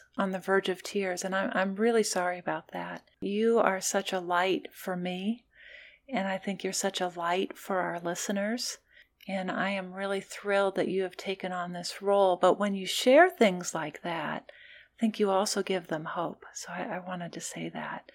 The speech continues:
But you were mentioning a minute ago that when people texted or called, or with your permission maybe visited in your home,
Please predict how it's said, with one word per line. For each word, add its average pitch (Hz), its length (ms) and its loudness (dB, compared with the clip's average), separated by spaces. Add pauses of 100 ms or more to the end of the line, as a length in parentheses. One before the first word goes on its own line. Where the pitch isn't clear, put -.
But 220 160 10
you 262 140 10
were 254 120 10
mentioning 240 520 10
a 190 40 4
minute 294 300 8
ago 165 400 0 (220)
that 220 480 4 (100)
when 220 520 8
people 269 360 4
texted 226 720 -2 (340)
or 196 220 6
called, 220 800 -2 (360)
or 208 300 8
with 214 260 4
your 208 140 8
permission 202 580 2
maybe 185 300 0
visited 240 760 6 (400)
in 196 160 0
your 185 220 -4
home, 185 600 0